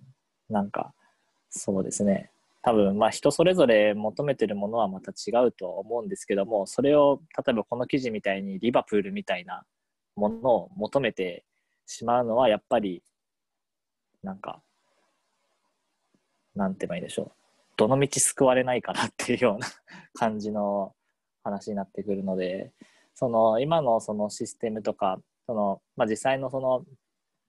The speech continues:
まあ、データとかも、まあ、全てではないですけども、ちょっと目を向けたりとかして、その中でもうちょっと深く考えてみる必要があるのかなっていうふうには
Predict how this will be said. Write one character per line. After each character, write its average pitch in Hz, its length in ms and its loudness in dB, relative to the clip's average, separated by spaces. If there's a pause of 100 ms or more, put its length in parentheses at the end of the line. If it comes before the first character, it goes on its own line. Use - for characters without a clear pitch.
(140)
ま 110 120 -2
あ、 - 20 -2
デ 104 220 0
ー - 40 -6
タ 117 100 0
と 139 100 0
か 117 120 0
も、 98 260 -6 (520)
ま 127 220 0
あ、 - 140 -10
全 190 280 0
て 139 140 2
で 123 80 4
は 113 100 4
な 120 120 -4
い 123 80 -2
で 117 80 -4
す - 100 -14
け 123 120 0
ど 127 100 0
も、 131 340 -4
ち - 60 -8
ょ 160 40 0
っ - 40 -12
と 123 140 -6
目 120 140 -2
を 120 80 0
向 107 120 -4
け 101 200 -4 (560)
た - 120 2
り 117 120 0
と 101 100 -6
か 98 180 -4
し - 100 -16
て、 98 380 -4 (720)
そ - 140 -6
の 143 100 -4
中 175 220 0
で 135 100 4
も 120 160 0
う 117 40 -12
ち 127 80 -4
ょ - 20 2
っ - 120 -8
と 202 300 -2 (300)
深 - 220 -6
く - 100 -18
考 117 280 -6
え 143 80 2
て 117 120 0
み 113 100 -2
る 104 80 -2
必 - 300 -8
要 98 160 0
が 92 200 -4 (440)
あ 113 100 -4
る 107 80 -4
の 101 120 -6
か 104 120 -6
な 110 80 0
っ - 80 -8
て - 140 -6
い 101 80 2
う - 20 -4
ふ - 80 -16
う 101 80 -4
に 92 120 -6
は 87 160 -10